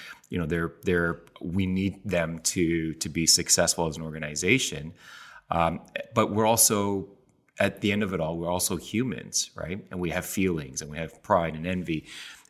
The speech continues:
And sometimes I'll catch ourselves 'cause we'll, we'll say things that just feel like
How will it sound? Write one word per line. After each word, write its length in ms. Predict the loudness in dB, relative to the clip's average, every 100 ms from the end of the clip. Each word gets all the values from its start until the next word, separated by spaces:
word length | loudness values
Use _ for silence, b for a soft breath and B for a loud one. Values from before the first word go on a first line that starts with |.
| _
And 460 | 4 4 4 2 2 0 B 0
sometimes 480 | 2 6 4 4 -2 -10 -16 -20 -20 -20 -8 -8 4
I'll 180 | 4 4
catch 360 | 0 0 2
ourselves 500 | 4 4 2 0 -6
'cause 160 | -6 -2
we'll, 480 | 0 2 2 -2 B B B B 2
we'll 200 | 4 6
say 280 | 6 6
things 400 | 4 0 -2 0
that 300 | 2 0 0
just 180 | 4 4
feel 840 | 4 -6 0 4 6 4 2 -4 -12 _
like 460 | 2 4 6 4